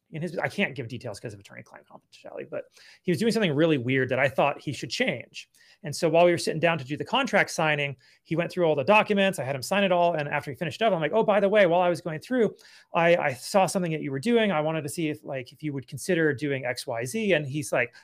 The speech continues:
"Stop right there, Brad." I'm like, "What?" He's like, "I hired you to be my lawyer, not my business consultant. If I wanted business advice from you, I would hire, have hired you as a business consultant. I want legal advice from you only."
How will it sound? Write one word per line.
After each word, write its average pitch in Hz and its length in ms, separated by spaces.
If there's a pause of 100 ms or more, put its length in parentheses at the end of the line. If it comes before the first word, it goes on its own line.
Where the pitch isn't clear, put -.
(240)
"Stop 180 280
right 156 160
there, 117 120
Brad." 107 200 (840)
I'm 143 40
like, 113 160
"What?" 156 500
He's 135 240
like, 120 320 (720)
"I 156 120
hired 180 360
you 190 320 (380)
to - 80
be 139 140
my 113 220
lawyer, 131 640 (120)
not 139 200
my 135 80
business 127 380
consultant. - 580 (340)
If - 80
I 123 80
wanted 131 300
business 175 320
advice 190 260
from 214 180
you, 254 220 (360)
I 127 120
would 120 100
hire, 143 400
have 135 140
hired 131 280
you 143 80
as 120 80
a 113 40
business 123 260
consultant. 127 380
I 120 60
want 127 220
legal 135 240
advice 117 260
from 117 140
you 110 180
only." 107 400